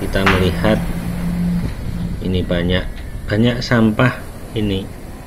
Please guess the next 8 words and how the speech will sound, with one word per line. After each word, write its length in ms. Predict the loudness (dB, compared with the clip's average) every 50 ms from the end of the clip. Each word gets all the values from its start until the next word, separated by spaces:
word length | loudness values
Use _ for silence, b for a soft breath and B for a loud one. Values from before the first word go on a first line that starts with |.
| -16 -16 -16 -16 -16 -4 -4
bekas 400 | -4 0 2 0 0 0 -2 0
buah 320 | 4 6 6 6 6 2
kelapa 560 | 0 2 2 2 2 4 4 4 4 4 2 -2 -8 -12 -10 -10 -10 -10 -8 -8 -8 -8 -8 -10 -8 -4 -2
ya, 200 | 0 0 0 0 2
yang 200 | 2 4 4 4
dibiarkan 600 | 2 0 4 6 6 6 6 4 2 2 0 2
begitu 360 | 0 0 -2 -2 0 0 0
saja, 520 | 0 0 0 -2 -2 0 2 2 2 2